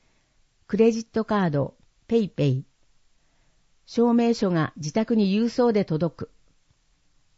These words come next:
申請内容の確認の画面の画像が載っています。ご利用は各種手続き、申請、予約から、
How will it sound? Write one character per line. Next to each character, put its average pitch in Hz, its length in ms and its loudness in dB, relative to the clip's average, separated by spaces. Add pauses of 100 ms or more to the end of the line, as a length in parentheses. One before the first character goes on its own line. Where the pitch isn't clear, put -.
(1000)
申 262 300 2
請 240 280 2
内 233 260 2
容 202 180 4
の 180 120 2
確 170 280 -2
認 170 220 2
の 156 280 0 (400)
画 180 120 2
面 233 240 4
の 226 120 4
画 190 160 2
像 214 220 4
が 196 140 4
載 160 120 4
っ - 20 -6
て - 220 -2
い 143 100 2
ま 135 160 2
す。 - 260 -16 (1200)
ご 185 120 2
利 226 160 4
用 208 240 4
は 170 260 0 (140)
各 - 220 -6
種 226 160 -4
手 180 140 0
続 170 280 -4
き、 - 300 -6 (380)
申 208 280 0
請、 170 440 -2 (300)
予 165 120 2
約 190 440 -2 (160)
か 156 120 -2
ら、 147 200 -2